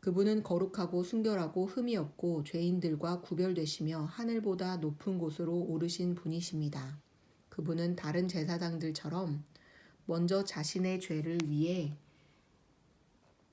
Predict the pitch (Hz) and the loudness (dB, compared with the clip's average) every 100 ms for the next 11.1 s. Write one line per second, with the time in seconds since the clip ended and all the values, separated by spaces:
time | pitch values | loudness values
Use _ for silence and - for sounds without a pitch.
0 | - - - 180 175 160 170 190 185 151 | -20 -20 -2 -2 0 0 0 0 -2 -6
1 | - 185 170 165 185 185 160 180 170 151 | -2 0 0 0 -2 -2 0 2 2 2
2 | 160 180 156 160 160 170 175 156 - 175 | 0 0 -2 -4 -2 -4 -4 -4 -4 -2
3 | 180 180 160 175 - 214 196 190 160 - | -2 0 2 2 0 -2 -2 -4 -6 -6
4 | 156 156 139 139 151 - - - - _ | -2 -2 -2 -6 -8 -12 -20 -20 -20 _
5 | _ _ - _ _ _ - 196 226 220 | _ _ -20 _ _ _ 0 2 2 0
6 | 170 156 170 180 - 151 165 175 185 180 | 0 0 0 -2 -2 -6 -2 0 0 -2
7 | 151 151 147 180 226 - 151 156 151 165 | -2 0 0 -4 -8 -4 -2 0 0 0
8 | 190 156 - 160 170 165 - 165 151 165 | -2 -4 -6 -6 -4 -4 -2 0 0 0
9 | 202 226 - - - - - - 175 185 | 0 -4 -14 -20 -20 -20 -10 0 2 2
10 | 180 - 180 202 214 202 147 143 127 135 | -2 -4 -2 0 2 2 2 0 -4 -8